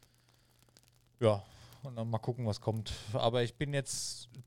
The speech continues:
nach, also Odyssey hab ich ja fertig, endlich hier mein Großprojekt und ich bin jetzt richtig angefixt auf Valhalla, ey. Ich hab so Bock auf Assassin's Creed Valhalla,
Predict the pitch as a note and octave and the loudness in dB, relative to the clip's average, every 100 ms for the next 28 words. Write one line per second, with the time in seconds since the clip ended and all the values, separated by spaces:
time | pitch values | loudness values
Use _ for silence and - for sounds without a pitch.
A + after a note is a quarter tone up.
0 | _ C#3 B2+ C3 A#2 B2+ B2+ D3+ D3+ - | _ -4 4 4 4 -2 2 2 2 0
1 | D3+ C#3 C3 A#2 - D#3 D#3 D#3 D3 - | 2 2 2 -2 2 4 4 0 -6 -6
2 | - D#3 D#3 D#3+ D3+ - D3 C#3 C3+ B2+ | -6 -6 -4 0 0 4 4 4 2 2
3 | C#3 C#3+ - C#3 C#3+ - - B2+ B2+ - | 2 2 4 2 2 -2 -6 0 -2 0
4 | C3+ C3+ A#2 - - - B2 B2+ - C#3 | 0 0 0 -2 -4 -4 -4 -2 -2 0
5 | B2+ B2 B2+ A#2+ C#3+ A#2+ - A2+ A#2+ A#2 | 0 -2 -4 -4 -4 -4 -2 2 2 2
6 | A#2+ A#2+ A2+ G#2+ A2+ G#2+ G#2+ - - D#3+ | -2 0 -2 -2 -6 -6 -8 -6 0 2
7 | C#3 C#3+ C#3+ D#3 C3+ C#3 C3 C#3+ B2+ - | 2 0 0 -2 -4 0 0 2 0 0
8 | C#3 C3 B2 A#2+ C3 B2+ | 2 2 2 0 -2 -4